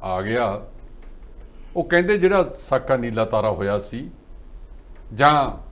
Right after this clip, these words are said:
ਉੱਨੀ ਸੌ ਚੁਰਾਸੀ ਦੇ ਵਿੱਚ ਜਿਹੜਾ ਕਤਲੇਆਮ ਹੋਇਆ, ਇਹ ਠੀਕ ਨਹੀਂ ਸੀ। ਮੇਨ ਤਾਂ ਉਹਨਾਂ ਨੇ ਸਾਕਾ ਨੀਲਾ ਤਾਰਾ, ਜਿੱਥੋਂ ਸਾਰਾ ਮੁੱਢ ਬਣਦਾ ਹੈ, ਉਹਦੀ ਗੱਲ ਕੀਤੀ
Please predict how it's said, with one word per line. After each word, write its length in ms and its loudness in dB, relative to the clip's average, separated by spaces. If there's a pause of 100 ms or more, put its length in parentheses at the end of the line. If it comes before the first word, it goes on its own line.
(140)
ਉੱਨੀ 200 2
ਸੌ 120 2
ਚੁਰਾਸੀ 480 0
ਦੇ 140 -2
ਵਿੱਚ 220 -4
ਜਿਹੜਾ 300 0
ਕਤਲੇਆਮ 760 -4
ਹੋਇਆ, 380 -4 (260)
ਇਹ 60 -4
ਠੀਕ 380 -6
ਨਹੀਂ 280 -6
ਸੀ। 180 -18 (1200)
ਮੇਨ 280 8
ਤਾਂ 100 8
ਉਹਨਾਂ 200 8
ਨੇ 300 4 (760)
ਸਾਕਾ 380 2
ਨੀਲਾ 300 0
ਤਾਰਾ, 240 2
ਜਿੱਥੋਂ 320 -2
ਸਾਰਾ 260 2
ਮੁੱਢ 240 -2
ਬਣਦਾ 360 0
ਹੈ, 160 -6 (400)
ਉਹਦੀ 240 -2
ਗੱਲ 240 0
ਕੀਤੀ 500 -8